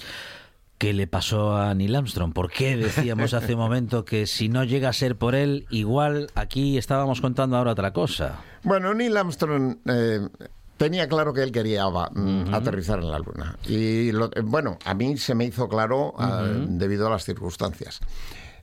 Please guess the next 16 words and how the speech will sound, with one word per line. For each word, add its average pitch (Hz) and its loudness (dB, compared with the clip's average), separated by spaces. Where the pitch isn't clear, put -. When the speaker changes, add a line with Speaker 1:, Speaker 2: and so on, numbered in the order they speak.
Speaker 2:
Eh, 113 2
una 151 2
vez 170 2
que 160 0
entran 131 2
en, 113 2
en 113 2
órbita 117 0
el 95 0
módulo 117 2
de 110 2
mando 110 2
y 92 -2
el 90 0
módulo 101 0
lunar, 131 0